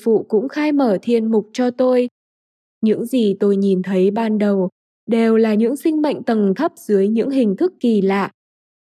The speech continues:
Nhưng giờ tôi nhìn thấy những cảnh đẹp ở không gian khác.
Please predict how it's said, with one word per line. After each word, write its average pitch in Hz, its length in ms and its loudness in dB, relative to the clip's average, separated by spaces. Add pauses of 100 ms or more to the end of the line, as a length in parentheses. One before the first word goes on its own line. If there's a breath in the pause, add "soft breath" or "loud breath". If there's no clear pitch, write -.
(120)
Nhưng 226 260 2
giờ 208 360 0
tôi 214 140 2
nhìn 208 240 2
thấy 196 260 0
những 226 260 -2
cảnh 208 240 0
đẹp 208 200 0 (100)
ở 196 220 0
không 214 300 -2
gian 214 280 0
khác. 330 280 -2